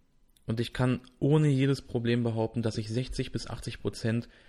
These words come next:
des, äh, Indexes, also der einzelnen Titel des Indexes, total interessant finde und als Investment in Betracht ziehen würde. Das sehe im dax zum Beispiel schon komplett anders aus. Da sind solche Unternehmen Ausnahmen.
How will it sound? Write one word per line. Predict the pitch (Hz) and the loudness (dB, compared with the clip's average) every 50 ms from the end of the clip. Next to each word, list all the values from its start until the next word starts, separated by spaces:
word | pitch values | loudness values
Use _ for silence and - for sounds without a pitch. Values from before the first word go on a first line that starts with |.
| - - _ _ - - | -20 -20 _ _ -4 2
des, | - 113 104 - - - | 2 2 2 2 -4 -8
äh, | - - 113 107 107 101 | -2 0 2 4 4 2
Indexes, | - 139 143 135 117 104 95 - - 120 120 139 - - - | 2 2 2 4 4 2 2 0 -2 -2 -2 -2 -4 -8 -8
also | - 104 107 | -6 -4 -2
der | 95 98 92 85 | -2 -2 -2 -2
einzelnen | - 107 117 - - 117 107 107 101 - | -2 -2 -2 -2 0 0 0 0 -2 -2
Titel | - 147 135 - 107 92 | -4 -4 -2 0 0 0
des | 95 95 - | 0 -2 -4
Indexes, | - 95 101 98 98 - - - 117 117 - - - _ _ _ _ _ _ _ _ _ _ _ _ _ _ _ - | -4 -4 -4 -4 -4 -6 -4 -4 -4 -4 -4 -10 -18 _ _ _ _ _ _ _ _ _ _ _ _ _ _ _ -8
total | - - 135 - 156 135 139 | -2 -2 0 2 2 2 2
interessant | 147 - 135 131 - 139 131 123 | 0 -2 -4 -2 -2 -2 -2 -2
finde | - 110 98 92 87 104 - _ _ _ _ _ _ - | -2 -2 -2 -2 -2 -4 -8 _ _ _ _ _ _ -6
und | 123 113 101 | 0 2 4
als | 104 - - | 2 2 0
Investment | - - 117 127 117 127 131 - - 139 127 95 | -4 0 2 4 6 6 4 4 2 0 0 0
in | 120 | 0
Betracht | 120 123 - - 131 - - | 0 0 0 -2 -4 -4 -4
ziehen | - - 107 95 87 | -6 -4 -2 -2 -2
würde. | - 55 60 65 - - _ - - - - - - _ - - - - - - - - - - - - - - - - - - - - - - - - - _ - - - - - - | -4 -6 -10 -12 -14 -18 _ -20 -20 -20 -20 -20 -20 _ -20 -20 -20 -20 -20 -20 -20 -20 -20 -20 -20 -20 -20 -20 -20 -18 -18 -18 -18 -18 -18 -20 -20 -20 -20 _ -20 -20 -20 -6 2 6
Das | 123 110 - | 6 6 8
sehe | - 135 139 147 143 | 10 12 12 12 12
im | 123 123 113 | 10 8 8
dax | 123 117 - - - | 6 6 4 4 2
zum | - 139 135 | 4 8 10
Beispiel | 139 143 - 160 135 | 10 8 8 6 4
schon | 143 147 139 | 4 4 4
komplett | 143 139 135 156 - | 4 4 4 4 4
anders | - 147 170 165 143 117 - - | 4 6 8 8 8 8 6 4
aus. | 71 87 90 - | -4 -4 -4 -2
Da | - 104 | 0 0
sind | 104 117 110 - | 2 2 6 8
solche | 120 120 120 - 135 127 123 - | 8 8 8 6 6 4 6 4
Unternehmen | 117 117 120 120 123 123 123 127 131 - | 4 4 4 4 4 4 4 4 4 2
Ausnahmen. | - 110 139 135 - - 104 92 90 82 92 113 - | 4 2 2 2 2 0 0 0 0 -2 -4 -6 -8